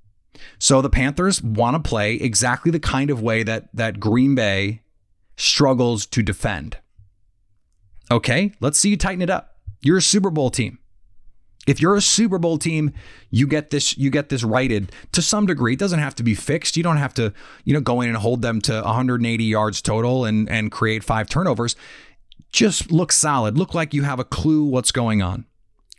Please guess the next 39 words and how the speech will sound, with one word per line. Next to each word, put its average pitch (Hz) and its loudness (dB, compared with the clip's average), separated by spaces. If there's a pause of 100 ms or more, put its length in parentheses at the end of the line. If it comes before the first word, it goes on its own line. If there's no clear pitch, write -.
(100)
Look 156 2
like 170 -2
you 147 0
know 135 0
what 131 0
you're 117 2
doing. 98 -4 (1080)
That 131 2
would 139 2
be 127 2
a 117 0
good 107 -4
start. - -2 (140)
And, 147 -4
and 156 -4
play - 0
with 180 0
some 170 0
intensity. 147 -2 (1040)
Play 196 2
with 175 2
some 165 0
intensity. 139 -2 (320)
Play 190 4
with 220 2
some 131 2
pride 139 -2 (1000)
and 120 4
some 139 2
intensity. 120 -2
And, 120 -2
and 113 0
the 104 -2
screen 135 0
defense, 147 -2
obviously, 131 0
that's 120 -2
something 117 0
that 107 -4